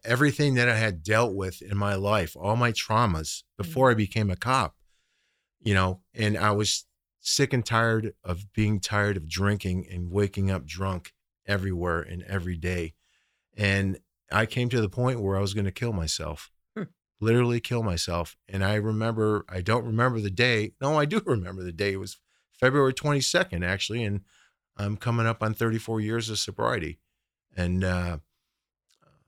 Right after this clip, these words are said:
Speaker 1: I asked the Lord, I said, "God, I, I can't, I can't do this anymore. And, and if you can't take this from me,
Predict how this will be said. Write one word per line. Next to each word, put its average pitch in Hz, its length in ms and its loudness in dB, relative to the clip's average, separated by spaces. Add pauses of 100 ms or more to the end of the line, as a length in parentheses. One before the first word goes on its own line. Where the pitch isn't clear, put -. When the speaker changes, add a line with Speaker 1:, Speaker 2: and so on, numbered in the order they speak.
(240)
Speaker 1:
I 101 100 2
asked 110 220 0
the 107 100 2
Lord, 107 340 0
I 90 80 0
said, 87 300 -4
"God, 101 320 2
I, 78 160 -4 (120)
I 98 140 -6
can't, 131 380 0 (380)
I 101 160 0
can't 123 380 -2
do 117 140 4
this 117 220 0
anymore. 90 540 0 (180)
And, 104 400 -2 (220)
and 107 120 0
if 104 200 0
you 117 100 0
can't 117 340 -2
take 120 260 -2
this 95 140 -6
from 90 280 -2
me, 87 200 -4